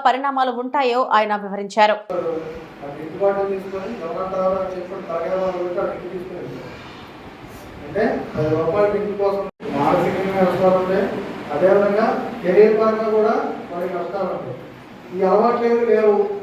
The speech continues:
Speaker 2: వాడు మంచి చదువుకున్నాడు, వాడికి క్యాంపస్ ప్లేస్‌మెంట్ వచ్చింది అనుకున్నాం,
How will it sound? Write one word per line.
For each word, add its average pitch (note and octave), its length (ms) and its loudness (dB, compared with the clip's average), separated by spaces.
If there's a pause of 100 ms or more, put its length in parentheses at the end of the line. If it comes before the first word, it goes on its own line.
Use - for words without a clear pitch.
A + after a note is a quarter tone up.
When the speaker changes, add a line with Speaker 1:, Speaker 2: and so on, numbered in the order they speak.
(140)
Speaker 2:
వాడు F3 220 -8
మంచి F3 200 -6 (100)
చదువుకున్నాడు, G3 680 -2 (640)
వాడికి D#3+ 300 -2
క్యాంపస్ F3+ 480 -2
ప్లేస్‌మెంట్ F#3+ 440 -2 (100)
వచ్చింది F3 340 -2
అనుకున్నాం, E3 340 -6